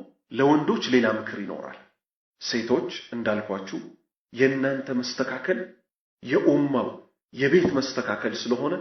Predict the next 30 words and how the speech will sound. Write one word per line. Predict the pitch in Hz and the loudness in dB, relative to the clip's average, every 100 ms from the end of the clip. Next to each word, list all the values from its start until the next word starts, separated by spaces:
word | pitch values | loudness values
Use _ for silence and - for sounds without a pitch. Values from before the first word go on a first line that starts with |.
| - - - | -8 -14 -4
ለዛ | 120 123 123 127 | 0 0 -2 -6
ነው | 165 170 - - | -6 -8 -12 -6
ከእናንተ | 131 123 113 117 139 | 0 2 2 0 -4
ትምህርቱን | 123 113 113 85 | -4 -6 -6 -10
የጀመርኩት | 67 78 64 - - | -10 -12 -12 -12 -10
በአላህ | - - - | -8 -6 -10
እዝነት። | - - - - _ _ - | -14 -16 -18 -20 _ _ -6
ስለዚህ | 135 123 123 | 0 2 4
የአላህ | 127 110 107 | 4 4 -2
ባሪያዎች | - 67 60 - | -2 -2 -2 -8
ሆይ | 65 - - _ _ | -12 -14 -20 _ _
አላህ | - 151 151 | -2 2 4
የእኽላስ | 120 123 110 - | 4 4 0 0
ባለቤት | 87 - - - | -2 -4 -6 -6
ያድርገን። | - - - - - _ _ _ 139 | -6 -6 -12 -16 -18 _ _ _ -2
በተውሂድ | 135 165 165 139 | 0 0 0 -2
ላይ | 143 131 | 2 2
ኖረው | 127 117 90 - - _ _ | 4 2 0 -4 -16 _ _
በተውሂድ | 147 143 180 170 147 | -2 2 0 0 -4
ላይ | 156 123 - - _ _ | 0 0 -2 -10 _ _
ከሚሞቱት | - 143 143 127 120 113 | -4 -2 0 2 2 -2
ሰዎች | - 101 104 - | -2 -2 -4 -6
አላህ | 76 - | -6 -6
ያድርገን። | - - - - - _ _ _ - | -6 -8 -8 -10 -12 _ _ _ -4
አላህ | 131 156 147 127 | -2 -2 -4 -2
በወንድና | 143 156 151 139 131 | 4 4 4 2 0
በሴት | 113 120 - 117 117 | 0 -2 -2 -2 0
በባልና | 117 135 135 117 | 0 0 -2 -4
ሚስቶች | 113 117 - 110 | -4 -6 -6 -6
መሃል | 113 123 | -2 0